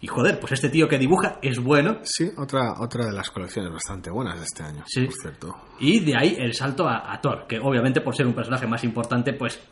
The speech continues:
Speaker 1: tiene, digamos, más relevancia o más impacto el trabajo que puedas hacer, eh, en ella,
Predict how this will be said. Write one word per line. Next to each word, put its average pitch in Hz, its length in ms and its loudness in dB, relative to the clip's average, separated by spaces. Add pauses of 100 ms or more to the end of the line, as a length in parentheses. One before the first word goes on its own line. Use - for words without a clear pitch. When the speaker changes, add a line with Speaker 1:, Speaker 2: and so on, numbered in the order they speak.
(380)
Speaker 1:
tiene, 117 240 0
digamos, 113 340 0
más 110 160 2
relevancia 110 480 0
o 98 40 -4
más 110 180 -2
impacto 113 320 -2
el 120 60 2
trabajo 104 280 -6
que 95 80 -8
puedas 101 240 -6
hacer, 95 300 -6
eh, 101 480 -8
en 117 80 2
ella, 131 320 2